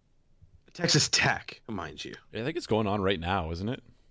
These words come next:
Speaker 1: Yeah, probably right now.
Speaker 2: Oof. I'm, I'm s-,
Speaker 1: Um,
Speaker 2: oh, no, no, nine twenty. So
Speaker 1: Okay, so tonight.
Speaker 2: Yeah.
Speaker 1: Still, still time.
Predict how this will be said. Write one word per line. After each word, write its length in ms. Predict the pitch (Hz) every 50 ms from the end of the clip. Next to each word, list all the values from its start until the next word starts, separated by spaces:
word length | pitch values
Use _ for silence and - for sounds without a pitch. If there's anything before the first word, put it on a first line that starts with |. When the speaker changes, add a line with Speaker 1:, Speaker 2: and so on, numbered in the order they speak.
| _ _ - - - - - - - - _ _ _ _ -
Speaker 1:
Yeah, 220 | 143 147 135 120
probably 460 | 117 - 165 147 139 131 110 104 98
right 180 | 95 92 90 80
now. 160 | 76 78 78 - - - - - - - - - - - - - - - - - - - - - - - _ _ - - - - - - - - - - - - - - - - - - - - - -
Speaker 2:
Oof. 300 | 92 85 - 67 73 - - - - - - - - _ -
I'm, 180 | - 101 101 - - - -
I'm 140 | - 104 131
s-, 180 | 131 123 120
Speaker 1:
Um, 60 | 120 - - -
Speaker 2:
oh, 60 | 120
no, 120 | 120 117
no, 80 | 110 110
nine 220 | 107 104 107 110 101
twenty. 320 | - 104 95 85 82 80 _ _ _
So 360 | - - 101 95 92 90 87 113 117 - _ _ _ _ _ _ -
Speaker 1:
Okay, 200 | 131 123 127 113 98
so 100 | - 107
tonight. 460 | - - - 101 90 82 76 80 - -
Speaker 2:
Yeah. 120 | 92 110
Speaker 1:
Still, 160 | 101 95 95 - - - - - -
still 220 | - - - 101
time. 260 | 90 - - 82 -